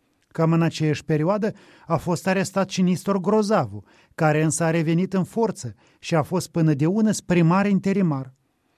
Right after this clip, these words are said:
Cum însă carnavalul continuă, zilele astea s-a mai produs o surpriză.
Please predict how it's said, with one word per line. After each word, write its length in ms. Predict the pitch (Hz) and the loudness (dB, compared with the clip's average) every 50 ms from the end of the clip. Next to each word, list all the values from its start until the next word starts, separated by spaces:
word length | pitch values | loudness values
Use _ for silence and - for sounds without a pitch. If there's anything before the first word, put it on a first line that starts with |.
| _ _ | _ _
Cum 200 | _ - 196 196 | _ 2 4 6
însă 240 | 196 185 151 - 180 | 6 6 4 2 0
carnavalul 680 | 160 - 175 180 175 180 175 160 160 170 165 160 165 160 | 0 0 2 2 4 4 2 2 2 2 2 0 -2 -2
continuă, 600 | - - 180 185 170 - 240 247 220 196 151 120 107 92 _ _ _ _ _ _ - | -2 0 0 0 2 2 2 2 2 2 0 -2 -4 -8 _ _ _ _ _ _ -10
zilele 400 | 135 135 208 233 240 233 226 226 | -4 -2 0 0 2 2 2 2
astea 420 | 226 214 - - - 220 208 - - _ | 2 2 0 0 0 -2 -2 -2 -6 _
s-a 180 | _ - - 214 | _ -4 0 2
mai 180 | 208 208 208 196 | 2 2 2 0
produs 440 | - 196 214 202 156 143 143 - | 2 2 2 2 2 2 -2 -4
o 80 | - 156 | -4 -6
surpriză. 680 | - - 151 143 127 - 143 139 131 113 117 131 131 | -6 -4 -6 -6 -4 -4 -4 -4 -4 -4 -6 -10 -14